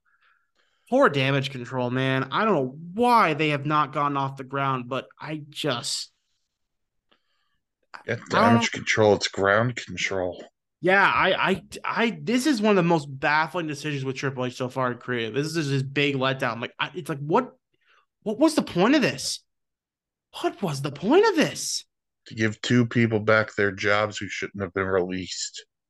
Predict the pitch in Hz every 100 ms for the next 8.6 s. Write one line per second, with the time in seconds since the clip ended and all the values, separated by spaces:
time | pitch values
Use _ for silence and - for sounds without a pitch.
0 | _ - 143 208 240 - 254 220 170 143
1 | - _ 147 143 - - 139 - _ _
2 | _ _ _ _ _ - 175 247 285 302
3 | 254 247 214 208 190 180 170 170 - -
4 | - _ - 156 247 269 233 214 214 -
5 | 185 170 151 139 139 160 - - 165 165
6 | 185 214 220 226 233 233 233 185 180 170
7 | 156 156 160 165 160 160 147 135 143 131
8 | 123 123 120 - 90